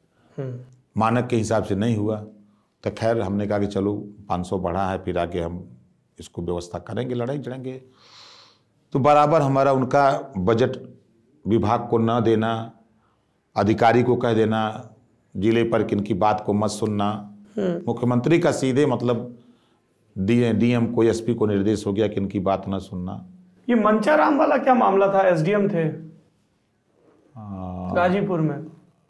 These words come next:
Speaker 1: फिर आप
Speaker 2: डीएम,
Speaker 1: अड़ गए।
Speaker 2: डीएम, डीएम।
Speaker 1: नहीं, पहले झगड़ा एसडीएम से शुरू हुआ था
Speaker 2: डीएम
Speaker 1: ना?
Speaker 2: से, डीएम से शुरू, एसडीएम से शुरू हुआ, तो एसडीएम का कि डीएम साहब मना किए हैं।
Speaker 1: हाँ।
Speaker 2: असल में हम अपने मंत्री के लेटर पैड पर लिख करके भेजे
Speaker 1: हम्म।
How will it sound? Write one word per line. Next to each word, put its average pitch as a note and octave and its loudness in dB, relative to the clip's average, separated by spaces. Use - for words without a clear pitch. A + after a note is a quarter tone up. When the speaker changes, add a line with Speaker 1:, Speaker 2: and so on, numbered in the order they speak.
Speaker 1:
फिर G3 2
आप G3 8
Speaker 2:
डीएम, D#3 6
Speaker 1:
अड़ - 6
गए। E3 8
Speaker 2:
डीएम, A#2+ 4
डीएम। C#3 4
Speaker 1:
नहीं, G3+ 0
पहले G#3+ 6
झगड़ा B3 6
एसडीएम B3 4
से A3+ 4
शुरू F3+ 2
हुआ - 4
था D3+ 6
Speaker 2:
डीएम C3+ 6
Speaker 1:
ना? F2+ 0
Speaker 2:
से, D#2 -8
डीएम A#2 2
से - -4
शुरू, D#2+ -8
एसडीएम B2 2
से D#3+ 2
शुरू E3 2
हुआ, F3 4
तो E3+ 0
एसडीएम C#3 0
का C#3 0
कि B2+ -2
डीएम C#3+ 4
साहब C3 2
मना G#2+ 2
किए E2+ -4
हैं। C#2 -12
Speaker 1:
हाँ। D3+ -4
Speaker 2:
असल D3 2
में D#3 4
हम C3 2
अपने C3 2
मंत्री A#2+ 2
के C3 -2
लेटर G#2+ 2
पैड G2+ -2
पर B2+ 0
लिख G2 -2
करके G2+ -2
भेजे F2 -2
Speaker 1:
हम्म। D#3+ -2